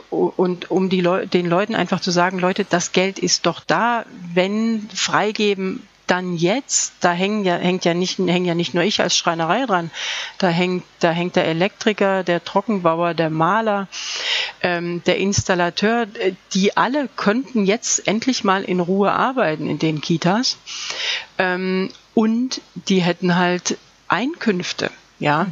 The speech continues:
Speaker 1: die anderweitig im Moment eventuell wegbrechen. Und ja, also so Aktionen habe ich dann halt gemacht. Da war der Rücklauf <laughs> relativ gering
Speaker 2: <laughs>
Speaker 1: auf diesen Brief,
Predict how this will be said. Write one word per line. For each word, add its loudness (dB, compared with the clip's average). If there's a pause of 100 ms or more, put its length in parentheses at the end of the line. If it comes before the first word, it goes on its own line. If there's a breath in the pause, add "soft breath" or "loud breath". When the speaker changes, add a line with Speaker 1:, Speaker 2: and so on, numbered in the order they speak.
(120)
Speaker 1:
die 2
anderweitig 0
im 0
Moment 0
eventuell 0
wegbrechen. -2
Und -6 (240)
ja, 2
also 0
so 2
Aktionen 0
habe 0
ich 0
dann 0
halt -2
gemacht. -2 (560 loud breath)
Da 2
war 2
der 0
Rücklauf 0
<laughs> -
relativ 0 (400 loud breath)
gering 2
Speaker 2:
<laughs> -
Speaker 1:
auf 2
diesen 0
Brief, 0